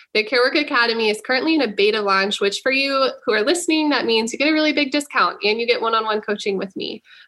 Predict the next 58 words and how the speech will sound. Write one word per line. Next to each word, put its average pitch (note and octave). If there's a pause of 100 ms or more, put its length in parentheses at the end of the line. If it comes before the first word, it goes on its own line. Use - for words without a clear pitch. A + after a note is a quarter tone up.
But A3+
it B3
is C#4+
a D4
ten-week D#4
program G#3+ (100)
where F#3+
every C#4+
week C4+
you're A3
gonna G#3+
have G3 (100)
thirty A#3
to C#4+
forty-five B3
minutes G#3+
of G#3
training C4+ (320)
to A#3
go A3
over A3
a G3+
specific B3+
part A3+
of A3
the G#3+
recruiting B3+
process. G3+
And G#3+
then A#3
you B3+
get A#3
what G3
I F#3+
call D4+
homework, D4+
which B3+
is A#3+
basically A#3+
action G3+
items. F#3+ (280)
So A#3
on A#3
one B3
of D4
the C#4+
first C4+
weeks, A#3
we A#3+
just C#4+
show C4
you B3
how A#3+
we C4
want A#3
you A3
to G#3+
sh-, -